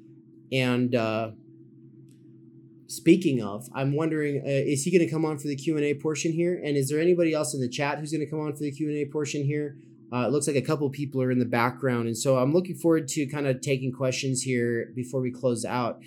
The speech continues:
Is there anything you wanna say before we pivot into kinda this Q and A, engage with the audience portion of this?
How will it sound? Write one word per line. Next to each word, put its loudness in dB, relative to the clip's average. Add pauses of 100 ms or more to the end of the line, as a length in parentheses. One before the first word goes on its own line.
(160)
Is -8
there 8
anything 6
you 8
wanna 6
say 2
before 0
we 4
pivot 2
into -2
kinda 0
this -2
Q 0
and 4
A, 2
engage -2
with -8
the -2
audience -4
portion -6
of -10
this? -8